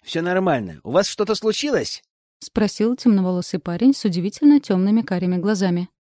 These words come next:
Speaker 2: "Да, нет, неважно. Бывает".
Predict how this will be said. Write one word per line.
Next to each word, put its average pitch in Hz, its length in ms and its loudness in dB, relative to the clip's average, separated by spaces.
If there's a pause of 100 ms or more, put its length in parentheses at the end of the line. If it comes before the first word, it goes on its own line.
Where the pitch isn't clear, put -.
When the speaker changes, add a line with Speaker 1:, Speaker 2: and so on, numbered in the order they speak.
(840)
Speaker 2:
"Да, 220 380 2
нет, 190 540 0
неважно. 190 640 6
Бывает". 196 460 0